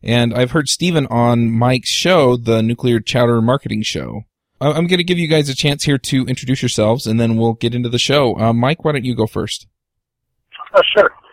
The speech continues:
Speaker 2: Yeah, um, you know, I, I, uh, as you said, I met you through the Masterminds group, and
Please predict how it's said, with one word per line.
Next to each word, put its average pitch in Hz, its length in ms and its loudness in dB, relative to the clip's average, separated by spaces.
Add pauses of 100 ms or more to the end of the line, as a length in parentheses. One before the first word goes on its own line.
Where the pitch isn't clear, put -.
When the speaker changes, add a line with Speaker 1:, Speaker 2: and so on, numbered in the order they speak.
(280)
Speaker 2:
Yeah, 151 140 8
um, 135 360 4 (500)
you 151 60 -12
know, 139 220 10
I, 131 100 10 (240)
I, 127 140 8
uh, 123 340 4
as 135 60 8
you - 260 -4
said, 147 180 10
I 123 140 10 (120)
met 123 200 4 (160)
you 127 300 -2 (160)
through 123 140 -10
the 113 100 -16
Masterminds 117 760 2
group, - 440 -4
and 110 120 4